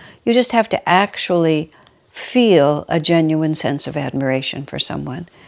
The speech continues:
And, you know, I just enjoy it. For example,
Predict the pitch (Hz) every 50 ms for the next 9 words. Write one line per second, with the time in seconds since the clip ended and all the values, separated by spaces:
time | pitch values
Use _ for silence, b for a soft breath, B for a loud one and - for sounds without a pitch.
0 | b b b b b b b _ - 208 208 202 196 - - _ _ - 302 269
1 | 233 226 214 - 214 254 254 254 254 240 - 226 202 180 160 170 170 165 165 170
2 | - - - - 180 180 165 151 160 - 156 143 147 147 - 160 160 170 -